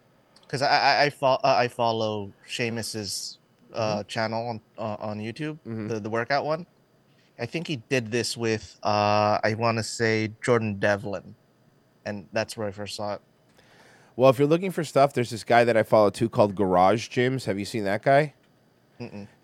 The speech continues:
Speaker 2: 'Cause that, if, especially if, if that's what you're doing, and ba-, he, he basically goes on Amazon and he buys all, like, different stuff they buy that you could get there,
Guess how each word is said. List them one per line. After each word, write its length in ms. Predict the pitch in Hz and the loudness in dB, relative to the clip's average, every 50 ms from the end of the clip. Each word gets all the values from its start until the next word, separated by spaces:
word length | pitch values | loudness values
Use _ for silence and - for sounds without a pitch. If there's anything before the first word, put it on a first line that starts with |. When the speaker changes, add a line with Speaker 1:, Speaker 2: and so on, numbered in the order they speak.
| - - | -10 -6
Speaker 2:
'Cause 160 | - 113 - | -4 -2 0
that, 120 | 131 - | 0 -2
if, 160 | 104 107 - | -2 -2 -4
especially 500 | 123 107 - - 151 147 147 - - 151 | -6 -8 -2 2 4 4 4 2 0 -2
if, 120 | 120 - - - | -4 -4 -4 -6
if 160 | 123 107 - | -8 -4 0
that's 240 | - 120 117 - - | 2 2 2 2 -2
what 100 | 127 98 | -6 -4
you're 140 | 104 110 | -4 -4
doing, 400 | 98 95 101 110 117 131 143 151 - _ _ - - _ _ _ _ _ _ - | -4 -2 -2 -2 -2 -4 -6 -8 -10 _ _ -20 -20 _ _ _ _ _ _ -4
and 160 | 110 110 110 | -4 -2 -2
ba-, 140 | 98 117 123 | 0 -2 -2
he, 220 | - 107 117 123 | -2 -2 -2 -4
he 160 | 113 104 120 123 | -2 -2 -2 0
basically 480 | 117 131 135 143 - - 156 135 131 | 2 2 2 2 2 -2 -4 -4 -2
goes 200 | 113 123 123 117 | 0 0 0 0
on 120 | 127 113 110 | 0 0 0
Amazon 640 | 101 104 107 113 123 120 - 131 123 127 127 123 | 0 0 0 0 0 -2 0 0 0 0 0 0
and 100 | 110 101 | -2 -4
he 80 | 107 104 | -6 -4
buys 460 | 87 - 98 98 92 90 85 - - _ _ _ _ _ _ _ _ _ _ _ _ - | -2 0 2 2 2 0 -2 -6 -12 _ _ _ _ _ _ _ _ _ _ _ _ -4
all, 300 | 110 113 113 117 120 117 | 0 2 4 6 4 4
like, 240 | 110 113 107 101 - - | 4 2 0 0 -2 -4
different 380 | 113 107 - - 120 107 101 _ _ _ _ _ - | -6 -6 -4 -4 -4 -4 -6 _ _ _ _ _ -20
stuff 320 | - - - 113 104 - - | -12 -4 -2 -2 -2 0 0
they 100 | 110 101 | -2 -2
buy 280 | 87 98 92 98 104 - | 0 2 2 2 0 0
that 220 | 117 113 104 90 - | -2 -4 -4 -4 -6
you 60 | 107 | -8
could 100 | 98 98 | -8 -4
get 200 | 87 104 104 104 | -2 -2 0 0
there, 280 | - 123 123 127 135 131 | 0 0 2 0 0 -2